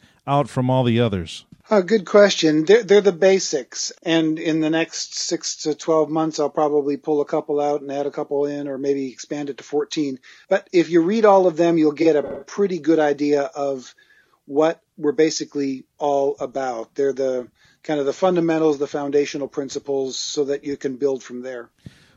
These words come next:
Speaker 1: Okay, and your second of the, uh, twelve essentials, this is February. We're doing the second one,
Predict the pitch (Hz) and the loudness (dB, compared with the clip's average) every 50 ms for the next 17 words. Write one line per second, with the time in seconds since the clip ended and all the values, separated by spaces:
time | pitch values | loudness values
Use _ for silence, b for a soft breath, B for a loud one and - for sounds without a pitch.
0 | B - 160 156 - 208 202 175 170 165 160 165 170 156 165 165 - - - - | B -2 -2 -2 2 2 2 2 4 2 2 2 4 4 4 4 4 2 0 0
1 | 220 226 - - 254 240 - - 165 156 143 156 151 147 143 147 - 143 131 123 | 0 0 0 0 -2 -2 0 0 -2 0 2 2 2 2 2 0 0 0 -2 -2
2 | - - 175 160 160 147 143 - - 156 143 139 - - 131 127 110 101 131 151 | -2 0 2 2 4 2 2 -2 0 -2 -2 -2 0 0 0 0 0 0 0 -2
3 | - - 190 190 - - - 143 123 104 113 110 104 110 120 127 117 117 110 131 | 2 2 2 2 2 0 0 0 2 2 2 2 2 2 2 2 0 0 0 0
4 | 127 120 110 - - 151 151 147 - - 131 127 123 120 113 123 131 | 0 -2 -2 -4 -4 -6 -6 -6 -8 -6 -4 -2 0 0 0 -2 -4